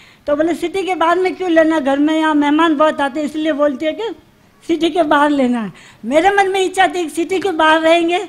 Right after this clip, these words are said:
तो भी उपनगरों में विचरते साधु संत घर पे पधारेंगे, सिटी में रहे तो आने के जगह और अवसर नहीं मिलेगा। तो उसके बाद में जब पहली बार घर लिया तो राजीमती जी और राजगणी स्वामी पधारे, तो उनके साथ में हमने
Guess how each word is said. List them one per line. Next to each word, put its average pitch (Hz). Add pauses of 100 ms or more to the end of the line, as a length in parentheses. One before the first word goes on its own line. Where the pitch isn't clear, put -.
(320)
तो 349
भी 381
उपनगरों 349
में 330
विचरते 330
साधु 285
संत 320
घर 247
पे 339 (560)
पधारेंगे, 311
सिटी 302
में 320
रहे 302
तो 311
आने 277
के 403 (400)
जगह 269
और 277
अवसर 285
नहीं 302
मिलेगा। 233 (720)
तो 320
उसके 311
बाद 320
में 330
जब 311
पहली 349
बार 330
घर 302
लिया 320
तो 330
राजीमती 302
जी 370 (340)
और 277
राजगणी 285
स्वामी 294
पधारे, 302
तो 320
उनके 311
साथ 269
में 285
हमने 277